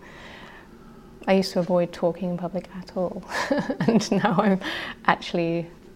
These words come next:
uh, trying to do it. Um, partly 'cause I, I think it's important that quiet women speak as well, <laughs> but, um, I think also to talk about these intentions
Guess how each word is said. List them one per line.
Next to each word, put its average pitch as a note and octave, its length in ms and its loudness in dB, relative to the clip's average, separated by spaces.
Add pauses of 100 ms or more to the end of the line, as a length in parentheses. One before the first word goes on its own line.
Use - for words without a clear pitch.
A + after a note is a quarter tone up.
(120)
uh, F3+ 420 -4
trying F3 260 -8
to - 100 -14
do F#3 80 -6
it. F#3 300 -8 (300)
Um, F3 460 -6 (380)
partly G3+ 300 6
'cause - 180 -6
I, F3+ 60 2
I - 280 -8
think F3+ 160 -10
it's E3 120 -6
important F3+ 360 -2
that E3 160 -4 (1600)
quiet F#3+ 360 -8
women F#3+ 300 -2
speak G3 460 -2
as F#3 140 -4
well, G#3+ 600 6 (300)
<laughs> C#4 280 -6
but, F#3 380 4
um, F3+ 420 4 (1200)
I - 80 8
think G3 180 8
also F#3 300 6
to F#3 480 0
talk G#3+ 320 -4
about F3 300 -2 (1500)
these F3+ 240 2
intentions F3 720 -2